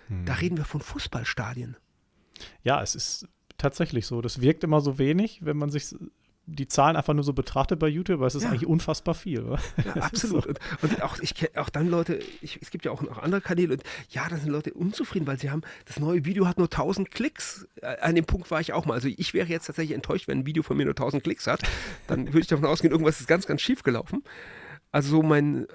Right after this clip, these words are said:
Speaker 1: wenn bei mir ein Video momentan sehr, sehr schlecht läuft, also wirklich schlecht, dann hat es so fünf bis siebentausend Aufrufe.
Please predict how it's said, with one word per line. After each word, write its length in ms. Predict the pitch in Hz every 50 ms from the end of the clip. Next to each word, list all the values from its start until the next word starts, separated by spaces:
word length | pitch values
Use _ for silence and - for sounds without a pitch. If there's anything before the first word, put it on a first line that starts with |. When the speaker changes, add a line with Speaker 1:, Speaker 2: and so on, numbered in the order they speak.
| - - - - - -
Speaker 1:
wenn 280 | 151 156 156 123 120 139
bei 100 | 156 147
mir 240 | 156 165 185 196 190
ein 220 | 170 151 131 139
Video 200 | 156 170 180 196
momentan 440 | 175 170 165 160 165 - 160 139 143
sehr, 220 | 127 151 156 175 160
sehr 120 | 165 143
schlecht 500 | - - - - 147 196 - - - -
läuft, 520 | 208 202 196 - 101 98 - - - - -
also 260 | - 151 135 139 131
wirklich 340 | 139 190 220 - - 202 165
schlecht, 320 | - - 175 190 180 - -
dann 100 | 156 143
hat 120 | 151 156
es 100 | 156 -
so 80 | - 151
fünf 280 | - - 151 151 - -
bis 180 | 147 - -
siebentausend 480 | - 139 131 127 - 123 117 120 127 123 _ _ - _ _ _ _
Aufrufe. 800 | - - 135 165 - - - - - 123 120 - - - - -